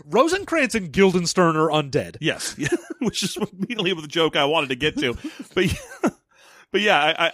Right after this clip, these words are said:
Speaker 2: I don't, I don't really know. They, they, I mean, I get why they went with the playwright as the title. I would have probably, I, I only worked in a theater for, like, two years, and I was a, like, a, a membership representative. So, although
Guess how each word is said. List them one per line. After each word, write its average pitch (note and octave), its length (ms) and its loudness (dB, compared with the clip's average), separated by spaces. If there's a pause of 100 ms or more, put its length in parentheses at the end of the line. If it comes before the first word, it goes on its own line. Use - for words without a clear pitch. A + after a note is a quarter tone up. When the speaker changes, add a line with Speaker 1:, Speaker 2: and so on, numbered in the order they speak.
Speaker 2:
I - 40 4
don't, G#3 180 -2
I F#3 80 6
don't G3+ 120 0
really G3+ 160 -2
know. F3 400 4
They, D3+ 160 -2
they, C#3 160 -6
I D#3+ 60 0
mean, F3 240 -2
I E3 100 2
get G#3 240 -2
why C4 120 4
they A3+ 120 2
went G3+ 160 0
with E3+ 100 0
the C#3+ 80 -6
playwright E3 640 0
as C#3 180 0
the C3 80 -8
title. C#3+ 460 -2 (300)
I F#3 400 0
would F3 120 4
have E3 140 -2
probably, D#3+ 480 -2
I, E3+ 120 4
I F3+ 120 2
only A#3 160 0
worked E3+ 200 0
in D#3 80 0
a B2+ 60 -2
theater B2+ 260 -2
for, C3 100 -6
like, A#2 180 -2
two C3 160 -2
years, G2+ 280 -4
and C3+ 120 -2
I C#3 160 0 (340)
was C#3 360 -2
a, C#3 260 0 (680)
like, C#3 180 -2
a, A#2 200 2
a C3 80 2
membership C#3+ 600 -2
representative. A2+ 640 -2
So, C#3 200 -4
although D3 360 2